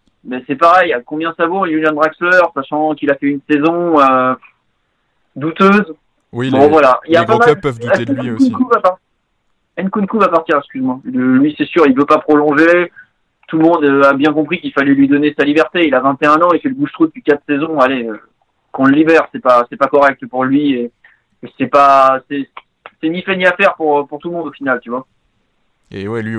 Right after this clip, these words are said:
Speaker 2: lui-même a besoin de, de jouer et de, de montrer qu'il est capable d'a-, d'assumer un poste de titulaire dans un, au moins dans un club de Ligue un. Ça, ça parlait de Rennes à un
Speaker 1: Oui,
Speaker 2: moment donné.
Speaker 1: largement.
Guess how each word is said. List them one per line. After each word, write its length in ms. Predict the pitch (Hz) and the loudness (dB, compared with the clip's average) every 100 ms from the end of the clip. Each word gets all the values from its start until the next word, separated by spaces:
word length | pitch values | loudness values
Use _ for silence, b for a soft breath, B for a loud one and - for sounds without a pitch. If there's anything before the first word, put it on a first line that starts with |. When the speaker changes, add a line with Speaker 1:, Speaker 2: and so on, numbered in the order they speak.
| 113 | -8
Speaker 2:
lui-même 320 | 113 123 123 | -8 -8 -8
a 60 | 107 | -8
besoin 240 | 104 110 | -8 -8
de, 160 | 107 104 | -8 -10
de 180 | 110 | -10
jouer 240 | 107 120 127 | -10 -8 -8
et 40 | |
de, 460 | 110 101 98 98 98 | -8 -10 -8 -10 -12
de 140 | 98 | -10
montrer 260 | 104 110 135 | -8 -8 -12
qu'il 140 | - | -12
est 60 | 107 | -10
capable 240 | 110 107 | -8 -8
d'a-, 180 | 107 101 | -6 -8
d'assumer 400 | 101 104 - 113 | -8 -10 -10 -8
un 80 | 110 | -8
poste 240 | 104 113 | -8 -8
de 80 | 107 | -8
titulaire 340 | 104 - 120 113 | -12 -12 -8 -6
dans 160 | 104 | -6
un, 280 | 101 98 98 | -6 -8 -10
au 80 | - | -10
moins 160 | 113 120 | -8 -6
dans 200 | 117 107 | -4 -6
un 60 | |
club 160 | 104 113 | -6 -8
de 80 | 110 | -8
Ligue 180 | 104 117 | -6 -10
un. 80 | - _ _ _ _ _ | -10 _ _ _ _ _
Ça, 240 | _ 107 98 | _ -6 -4
ça 140 | 104 | -6
parlait 220 | 90 107 | -4 -4
de 80 | 107 | -4
Rennes 180 | 120 120 | -6 -4
à 40 | |
un 20 | - | -2
Speaker 1:
Oui, 60 | |
Speaker 2:
moment 180 | - 107 | -2 -2
donné. 220 | 104 104 | -4 -2
Speaker 1:
largement. 200 | 143 131 | -2 -2